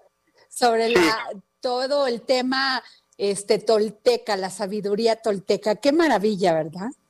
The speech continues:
Speaker 2: Sí, sí, sí, y no, y sin duda que tenían gran conocimiento los antiguos mesoamericanos, basta con ver la herbolaria, ¿no? Eh, la curación a través de las propiedades de las plantas, las plantas medicinales,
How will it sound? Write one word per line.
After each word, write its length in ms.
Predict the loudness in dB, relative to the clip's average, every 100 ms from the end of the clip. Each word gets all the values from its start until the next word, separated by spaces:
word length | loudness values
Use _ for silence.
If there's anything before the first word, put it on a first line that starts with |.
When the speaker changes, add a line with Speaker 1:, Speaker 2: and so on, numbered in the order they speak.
| _ _ _ 0
Speaker 2:
Sí, 180 | 0 0
sí, 60 | -8 -10
sí, 280 | -8 -6 -6
y 220 | -6 -6 -2
no, 160 | 2 2
y 80 | 0
sin 180 | -4
duda 260 | 2 2 2 0
que 80 |
tenían 400 | -4 -2 0 0
gran 240 | 2 2 2
conocimiento 800 | 0 0 -2 -4 -8 -4 0 2
los 180 | 0 -2
antiguos 600 | -4 -6 -8 -2 2 2 0 _ _ _ _
mesoamericanos, 920 | -8 -2 -2 -2 -6 0 2 2 0
basta 300 | 0 0 0
con 200 | 0 0
ver 180 | 2 0
la 100 | 2
herbolaria, 720 | 0 0 0 2 2 2 0
¿no? 280 | -2 -2 -6 _
Eh, 260 | 0 0 0 _ _ _
la 140 | -2
curación 680 | -2 2 2 2 0 2 2
a 80 | 0
través 440 | 0 0 2 0 2
de 340 | 0 0 -2
las 140 | -2 -2
propiedades 560 | -4 -6 0 2 2 2
de 80 | -2
las 140 | -4 _
plantas, 500 | 0 2 2 0 -2
las 120 | -2 -2
plantas 300 | 0 0 -6
medicinales, 840 | -6 -10 _ -2 0 2 0